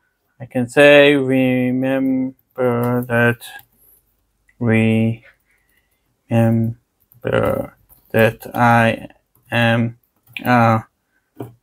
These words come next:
M three sixty-five adoption lead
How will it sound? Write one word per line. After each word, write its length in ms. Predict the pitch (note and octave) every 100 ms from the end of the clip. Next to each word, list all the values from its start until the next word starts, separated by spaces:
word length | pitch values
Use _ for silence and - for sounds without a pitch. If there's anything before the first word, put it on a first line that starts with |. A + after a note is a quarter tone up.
| _
M 280 | C#3 D3 D3
three 320 | - B2 B2+
sixty-five 1200 | B2 B2 - - A#2+ A#2 A2+ A2+ A2+ A2+ A2+ A2+ - _ _ A2+
adoption 1000 | A2 A#2 A2 A2 - - A2+ A2 A2+ - _ _ _ _ _ _ _ _ _ _ _ _ _ _ _ _ _ _ - - _ B2
lead 420 | G#2+ G#2+ -